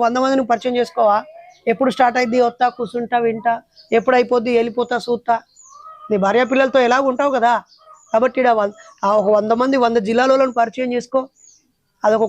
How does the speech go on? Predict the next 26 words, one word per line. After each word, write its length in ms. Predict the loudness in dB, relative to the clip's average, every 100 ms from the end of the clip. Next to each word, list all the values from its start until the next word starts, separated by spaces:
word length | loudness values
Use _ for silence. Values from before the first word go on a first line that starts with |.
| 0
కాంపిటీషనే 540 | -2 0 -2 0 -2 -2
అనుకో. 200 | -2 -4 -6 _ _ _ _ -2
అలాగే 240 | 0 2 2
ఆరు 140 | 2 2
రాష్ట్రాల్లో 360 | 0 -2 -2 0 -2
పరిచయాలు 320 | 0 0 0
చేసుకో, 200 | 0 0 -2 0
నువ్వు 140 | -2
అప్పుడు 160 | -2 -2
వెళ్ళడానికి 340 | 0 -2 -4 -6
అడిగి 160 | -4 -4
పనికి 200 | -4 -6
వస్తది. 280 | -2 -2 -2 -8 _ _ _ -20 _ _ _ _ -20 -20 _ _ -2
ఫస్ట్ 340 | -2 -2 -2 2 4
డే 80 | 4 2
పది 140 | 2 0
గంటల 280 | 0 0 0 -2
నుంచి 260 | -2 -4 -4 -4 -2
లాస్ట్ 340 | -2 -4 -4 -2
డే 60 | 0 0
నాలుగు, 320 | 0 0 2 2 2
ఐదు 140 | 0 -4
గంటల 260 | -2 -2 0 -2
దాకా 260 | -2 -4 -6 _ _ _ _ -2 -2
ఉంటది. 400 | 0 2 2 0 -4 _ _ _ _ _ _ _ -4
రాత్రి 240 | -2 2